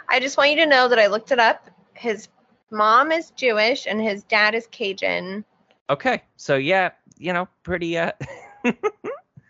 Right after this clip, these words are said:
Speaker 2: Yeah.
Speaker 1: Not, not exact, not exactly,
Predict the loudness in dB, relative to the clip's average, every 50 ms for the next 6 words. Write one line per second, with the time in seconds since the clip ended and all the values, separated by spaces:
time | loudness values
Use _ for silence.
0 | -20 -20 -18 -10 -4 -4 -4 -4 -4 -10 _ _ _ _ _ _ _ _ _ _
1 | _ _ _ _ -14 -8 -2 -2 0 0 -2 -4 -8 -8 -8 -8 -8 -8 -6 -6
2 | -6 -6 _ _ _ _ -12 -10 -10 -10 -10 -12 -10 -10 -10 -10 -10 _ -14 -14
3 | -14 -14 -14 -16 -18 -20 -20